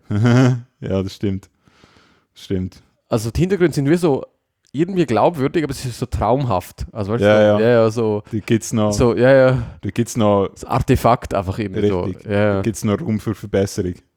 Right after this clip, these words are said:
Speaker 2: Ja, aber die Person im Vordergrund, also
Speaker 1: Ja.
Speaker 2: der Hintergrund ist auch immer verschwommen und die
Speaker 1: Ja.
Speaker 2: Person im Vordergrund ist immer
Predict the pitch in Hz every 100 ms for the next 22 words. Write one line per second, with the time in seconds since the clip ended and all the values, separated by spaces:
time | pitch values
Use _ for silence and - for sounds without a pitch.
0 | _ _ - 98 - - - 117 - 131
1 | 120 139 165 135 123 135 175 190 123 160
2 | 202 131 104 143 175 147 - 123 139 127
3 | 123 - 139 160 226 233 127 - 101 135
4 | 120 120 160 160 139 143 131 117 131 135
5 | 135